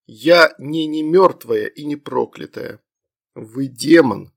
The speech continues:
заговорил Сингх. «И что?» «И вы здесь уже не в первый раз, верно?»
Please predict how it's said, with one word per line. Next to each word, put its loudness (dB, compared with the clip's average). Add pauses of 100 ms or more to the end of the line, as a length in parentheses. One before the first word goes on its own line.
(120)
заговорил -6
Сингх. -8 (400)
«И -4
что?» 2 (640)
«И -8
вы 2
здесь -8
уже -6
не -10
в -20
первый -2
раз, 2
верно?» -6